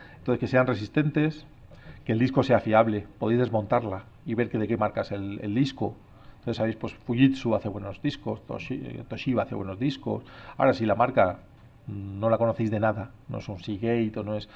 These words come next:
pues a ver cómo es ese disco. Sobre todo es que se pueden cambiar.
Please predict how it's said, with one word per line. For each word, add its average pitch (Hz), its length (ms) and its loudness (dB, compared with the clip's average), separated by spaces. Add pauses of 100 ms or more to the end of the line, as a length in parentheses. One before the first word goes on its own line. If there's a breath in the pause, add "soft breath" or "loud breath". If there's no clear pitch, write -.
(800 loud breath)
pues - 200 -2
a 107 80 4
ver 123 120 4
cómo 104 180 -2
es 95 120 -6
ese 101 100 -10
disco. 135 360 -4 (580 soft breath)
Sobre 113 240 2
todo 139 140 6
es 139 80 6
que 165 80 4
se 156 80 4
pueden 170 220 6
cambiar. 117 420 4